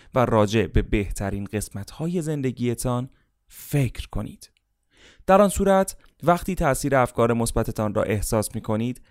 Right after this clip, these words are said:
تمرکزتان بر هدف اصلیتان است که همانا خواب خوش شب و سر حال بیدار شدن در صبح است.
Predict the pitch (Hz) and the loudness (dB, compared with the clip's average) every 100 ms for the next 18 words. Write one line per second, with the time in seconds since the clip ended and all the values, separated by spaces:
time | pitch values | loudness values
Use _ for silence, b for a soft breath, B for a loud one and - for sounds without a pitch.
0 | _ _ - 107 101 98 - 123 156 143 | _ _ -2 0 -2 -2 -4 -4 -4 -4
1 | 156 160 - _ 120 135 147 - _ _ | -6 -6 -10 _ -6 -4 -6 -8 _ _
2 | - 107 98 107 135 85 107 - 127 110 | -6 -4 -2 0 0 0 0 -2 -2 -2
3 | 95 90 - - - _ _ - 92 90 | -2 -6 -8 -10 -16 _ _ -6 -4 -2
4 | 147 185 190 196 b b b _ - 135 | 0 2 4 2 b b b _ 4 8
5 | 135 110 107 101 120 110 101 - 117 151 | 10 10 6 0 2 0 0 -2 2 2
6 | 175 185 151 139 156 - 160 139 127 131 | 4 2 2 2 2 2 4 4 4 4
7 | 127 113 123 117 110 - 117 131 151 101 | 2 2 2 4 2 2 2 2 4 2
8 | - - 107 - - - | 2 0 -2 -2 -8 -12